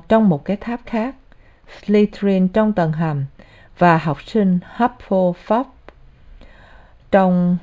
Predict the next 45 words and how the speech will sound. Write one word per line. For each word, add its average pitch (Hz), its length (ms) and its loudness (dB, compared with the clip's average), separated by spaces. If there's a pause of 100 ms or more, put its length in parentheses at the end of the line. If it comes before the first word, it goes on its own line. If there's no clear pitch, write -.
(100)
một 170 180 0
căn 220 180 2
hầm 165 360 0 (220)
gần 160 320 0
nhà 151 160 -2
bếp. 165 260 -2 (800)
Đây 190 220 4
đó 170 380 -4
có 277 100 -2
một 226 260 0
vài 170 200 0
người 160 280 -2
lạc 151 260 -4
lõng, 151 320 -4 (680)
lang 202 280 4
thang 190 280 0 (120)
xung 233 140 4
quanh 214 220 2
thư 220 160 2
viện 160 380 0
hay 208 200 0
đi 185 180 0
lên 196 180 0
cầu 147 260 -4
thang. 175 320 -6 (640)
Một 196 100 4
vài 190 240 2
người 180 320 4
thì 190 220 2
ở 165 120 4
trong 202 240 0
sân 226 240 0
trường, 165 380 0 (440)
và 175 260 2
một 160 260 0
mình 170 240 2
trong 208 200 0
hành 165 240 0
lang 202 220 0
tầng 165 280 0
thứ 220 140 -4
bảy 165 360 -2 (280)
là 160 200 -2 (120)
George 180 300 -2
Goyle. 165 320 -4